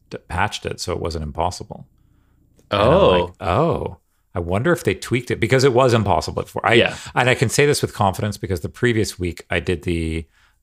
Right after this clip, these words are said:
Speaker 1: um, Ferrari one. I, I'm not joking, dude. I did it, like, ten times, maybe twelve times.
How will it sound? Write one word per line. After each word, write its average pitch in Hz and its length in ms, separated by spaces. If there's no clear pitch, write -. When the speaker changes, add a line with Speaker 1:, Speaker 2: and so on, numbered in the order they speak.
Speaker 1:
um, 78 520
Ferrari 87 600
one. 78 420
I, 90 180
I'm 78 160
not 90 200
joking, 87 360
dude. 95 300
I 87 80
did 87 200
it, 85 100
like, 78 200
ten 76 240
times, - 380
maybe 117 220
twelve - 300
times. 87 360